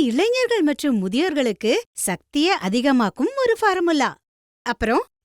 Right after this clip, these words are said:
இதன் மூலம் நீங்க இழந்த தன்னம்பிக்கையை மீண்டும் பெறலாம்.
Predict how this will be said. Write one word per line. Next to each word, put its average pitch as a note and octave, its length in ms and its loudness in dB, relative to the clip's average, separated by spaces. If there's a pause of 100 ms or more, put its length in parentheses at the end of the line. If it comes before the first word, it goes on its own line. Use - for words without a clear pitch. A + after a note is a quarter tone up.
(100)
இதன் C5 260 -2
மூலம் E4 440 2
நீங்க G#3+ 260 0 (420)
இழந்த D4 460 0
தன்னம்பிக்கையை B3 720 0 (180)
மீண்டும் G#3 500 -2
பெறலாம். D4 580 -2